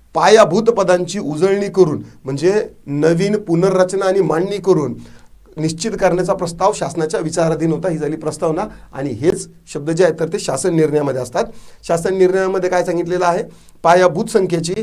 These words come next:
मर्यादेत तात्पुरते पदाचे समायोजन करता येईल. ठीक आहे, म्हणजे जर समजा काही अतिरिक्त पदं जर झाली, तर त्यांचे समायोजन करता येईल. ठीक आहे,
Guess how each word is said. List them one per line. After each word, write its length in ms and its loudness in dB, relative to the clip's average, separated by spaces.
मर्यादेत 480 2
तात्पुरते 440 -2
पदाचे 360 -2
समायोजन 600 -2
करता 280 -4
येईल. 320 0
ठीक 140 0
आहे, 100 -2
म्हणजे 200 2
जर 220 0
समजा 300 0
काही 200 2
अतिरिक्त 420 0
पदं 260 -2
जर 140 -2
झाली, 240 -2
तर 180 -4
त्यांचे 300 -4
समायोजन 520 -4
करता 280 -4
येईल. 360 -2
ठीक 140 -4
आहे, 80 -2